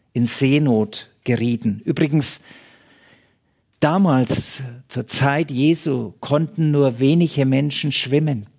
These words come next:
Wahrscheinlich auch nicht alle Jünger. Und nicht schwimmen zu können und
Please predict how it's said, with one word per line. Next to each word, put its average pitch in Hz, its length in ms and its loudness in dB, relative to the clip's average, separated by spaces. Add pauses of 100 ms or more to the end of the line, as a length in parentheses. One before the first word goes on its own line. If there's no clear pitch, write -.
(520)
Wahrscheinlich 175 680 2
auch 165 220 2
nicht 165 400 -2
alle 147 160 2
Jünger. 131 560 0 (1800)
Und 170 120 4
nicht 208 220 2
schwimmen 247 420 2
zu 170 180 0
können 160 420 0
und 147 420 -2